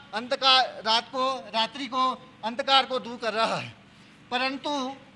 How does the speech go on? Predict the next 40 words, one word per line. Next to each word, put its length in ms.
जो 100
पापी 380
है 220
उसको 300
भी 120
उसका 200
लाभ 260
मिल 140
रहा 260
है, 260
जो 100
पुण्य 260
आत्मा 320
है 200
उसको 340
भी 100
सूर्य, 300
चंद्रमा, 600
वायु 320
आदि 200
का 100
लाभ 200
मिल 140
रहा 200
है। 200
पर 80
जो 140
धर्म 320
आत्मा 340
है 200
उसमें 460
और 200
जो 560
दुष्ट 220
आत्मा 320
है, 160
एक 260
ही 140
फर्क 260
है। 180